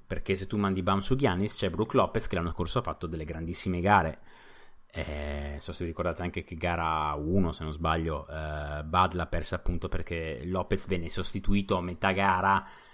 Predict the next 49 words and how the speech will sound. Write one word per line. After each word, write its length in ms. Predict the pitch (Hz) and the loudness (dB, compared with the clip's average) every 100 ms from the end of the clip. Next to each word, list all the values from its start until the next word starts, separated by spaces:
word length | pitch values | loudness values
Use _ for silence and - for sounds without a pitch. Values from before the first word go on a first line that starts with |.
| - | -8
eh, 880 | 87 80 80 80 87 85 82 85 85 | -6 -4 -4 -4 -4 -4 -6 -6 -4
in 60 | |
una 120 | 90 85 | -4 -2
partita 340 | - 101 98 | -2 -2 -4
in 80 | 92 | -2
cui 160 | 92 | 0
aveva 140 | 90 85 | -2 -2
tirato 260 | 95 87 87 | -2 -2 -4
tipo 240 | - 92 | -6 -6
sette 300 | - 92 101 | -4 -4 -4
su 100 | 98 | -6
sette 300 | 92 87 - | -4 -4 -4
da 100 | 82 | -6
tre, 200 | - 85 | -6 -6
una 100 | 82 | -6
cosa 160 | 85 82 | -6 -4
del 140 | 82 | -4
genere, 360 | 80 82 82 76 | -4 -4 -4 -4
o 320 | 67 71 73 | -8 -10 -12
s-, 160 | - - - 123 - | -14 -16 -16 -16 -14
no, 420 | 85 - 123 - | -16 -12 -10 2
vabbè. 200 | 131 127 - - - - - - | 6 6 6 -8 -16 -16 -18 6
Comunque 280 | 131 127 127 147 139 | 10 10 6 0 4
Lopez 380 | 143 139 - 165 | 12 12 12 12
secondo 260 | - 135 131 | 10 8 10
me 140 | 143 - | 10 8
è 300 | 120 139 - | 10 10 10
un 140 | 131 120 | 6 12
problema. 280 | 127 110 101 | 12 12 10
L'anno 100 | 98 | 6
scorso 240 | 127 - | 4 4
diciotto 380 | 107 101 123 127 | 4 6 4 4
punti 540 | - 120 117 117 123 | 4 6 6 4 0
con 200 | 117 107 | 2 2
una 280 | 101 101 95 | 4 6 4
buona, 520 | 95 95 98 95 90 85 | 4 2 2 2 -2 -8
con 480 | 98 90 87 76 90 | -8 -8 -8 -10 -4
buone 180 | 95 98 | 0 4
percentuali 440 | - - 98 98 | 4 4 4 4
al 140 | 98 92 | 4 0
tiro 260 | 104 90 | 0 0
per 160 | - 87 | 0 0
lui 200 | 90 90 | 0 -2
nella 140 | 90 | -4
serie. 300 | 90 - 110 | -2 2 2
Secondo 360 | 107 98 104 101 | 0 -4 -2 2
me, 360 | 98 107 101 98 | 4 4 2 -2
secondo 300 | - 98 104 | -8 -8 -4
me 560 | 98 98 92 82 - - | 0 0 -2 -6 -14 -20